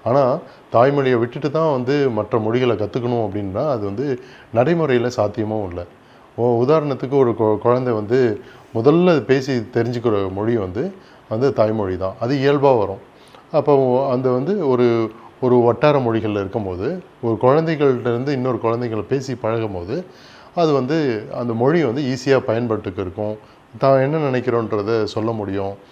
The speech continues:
இதனால அவங்களோட ரிலேஷன்ஷிப், ஒரு குழந்தைக்கு இன்னொரு குழந்தைக்கும் உள்ள ஒரு உரையாடல் மேம்படும். அப்புறம் வந்து சிந்தனை வளம் மேம்படும். இப்போ ஆசிரியர்கள் பாடம் நடத்தும் போது கூட அதே மொழியில பாடம் நடத்தினா எளிமையா புரியும்.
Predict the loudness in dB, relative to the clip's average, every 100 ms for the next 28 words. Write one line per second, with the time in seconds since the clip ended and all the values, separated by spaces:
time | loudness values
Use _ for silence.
0 | -20 -6 0 2 4 4 2 2 0 0
1 | -2 -6 -18 -2 2 2 0 -4 -6 -4
2 | -2 -4 0 0 0 -2 -4 -4 -4 -4
3 | -6 -6 -4 -4 -4 -2 -4 -6 -12 -20
4 | -6 -2 0 2 2 4 4 2 -2 -4
5 | -4 -6 -8 -12 -20 -20 _ _ -20 -20
6 | -4 -2 2 2 2 0 -2 -4 -10 -14
7 | -4 0 2 2 0 0 -4 -6 -6 -8
8 | -10 -16 -20 -4 2 2 2 -4 -6 0
9 | 0 2 0 0 0 0 2 0 -2 -4
10 | -4 -4 -4 -2 -2 -2 -2 -4 -4 -2
11 | -2 -2 0 -2 -4 -2 0 0 -4 -6
12 | -6 -8 -10 -18 -2 2 2 2 0 0
13 | 0 0 -2